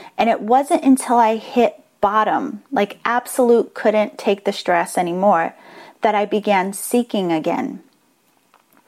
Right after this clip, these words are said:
Now, when that happened is when I started with the Reiki and the meditation. And, you know, I became more dedicated to the practice, not walking away from what was helping me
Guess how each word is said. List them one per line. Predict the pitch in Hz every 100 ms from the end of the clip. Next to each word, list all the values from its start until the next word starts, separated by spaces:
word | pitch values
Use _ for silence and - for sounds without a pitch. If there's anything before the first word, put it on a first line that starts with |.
| - - -
Now, | 196 202 180 -
when | - 214 254
that | 254 226
happened | 220 190 190 196 190
is | 185
when | 190 185
I | 180 180
started | 175 - 202 180 180 180
with | 185 185
the | 185 175
Reiki | 185 180 - 180
and | 190
the |
meditation. | 180 175 175 - 190 185 180 170 180 - - - _
And, | - 202 190 190 196 196 185 - _ _ _ _ _ -
you |
know, | 214 196
I | -
became | 190 202 214 190
more | 190 185
dedicated | - 208 202 202 - 190 180 175
to | -
the | 185 185
practice, | - 196 190 - - - - - - _ _ _ _ -
not | 208 190 165
walking | 196 202 226 202
away | 180 185 208 214 247
from | - - 180 175
what | 175 -
was | 185 -
helping | - 233 254 240 208 190
me | 175 175